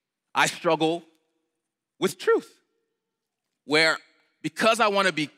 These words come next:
graceful, I actually tend to withhold honesty. I tend to compromise truth in order to love people. And so we feel the tension between grace and truth, don't we?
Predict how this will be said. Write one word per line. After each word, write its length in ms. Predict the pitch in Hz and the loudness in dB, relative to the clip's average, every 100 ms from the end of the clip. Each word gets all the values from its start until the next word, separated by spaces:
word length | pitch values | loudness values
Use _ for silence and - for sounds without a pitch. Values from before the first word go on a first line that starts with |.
| _ _ | _ _
graceful, 600 | 131 147 208 208 - 143 - | -4 0 0 -4 -8 -8 0
I 220 | 160 180 | 2 2
actually 520 | 165 170 - - 151 143 | 0 -2 -4 -10 -8 -8
tend 340 | - 151 143 | -6 -8 -6
to 180 | 135 123 _ _ _ _ _ - | -6 -6 _ _ _ _ _ -6
withhold 720 | 147 151 - 180 170 131 92 _ _ _ - | -4 -4 -4 -2 0 -2 -8 _ _ _ -8
honesty. 640 | 123 120 117 - - 50 _ _ _ _ _ | -4 -4 -8 -16 -20 -20 _ _ _ _ _
I 140 | - 160 | -2 -2
tend 340 | - 170 156 | -2 -4 -4
to 180 | - 147 | -6 -12
compromise 1080 | - - 190 196 180 151 127 113 101 92 - - _ _ _ - | -8 -2 -2 0 -2 0 0 -2 -6 -12 -20 -20 _ _ _ -20
truth 460 | - 160 117 - - | -10 -8 -10 -12 -8
in 160 | 131 | -2
order 200 | 143 151 | -2 -2
to 460 | 139 - 147 131 117 _ _ _ _ _ _ _ _ | -6 -10 -8 -8 -8 _ _ _ _ _ _ _ _
love 480 | 113 165 190 113 - - - _ _ _ _ _ _ _ | 0 2 2 -2 -10 -20 -20 _ _ _ _ _ _ _
people. 460 | - 110 _ _ _ _ _ _ _ _ _ | -18 -18 _ _ _ _ _ _ _ _ _
And 120 | 196 | -2
so 80 | 220 | 0
we 180 | 214 320 | 0 -2
feel 720 | - - 294 330 180 135 131 _ _ - | -4 -4 0 2 0 -4 -8 _ _ -4
the 80 | 165 | -4
tension 480 | - 220 233 196 175 | -2 -4 -4 -6 -6
between 560 | 165 - 175 165 135 | -8 -6 -2 -2 -4
grace 540 | 123 151 165 143 - 147 | -2 0 0 -4 -12 -10
and 140 | 135 | -10
truth, 320 | - 202 160 | -6 -8 -6
don't 220 | 110 107 | -6 -8
we? 180 | 101 143 | -10 -14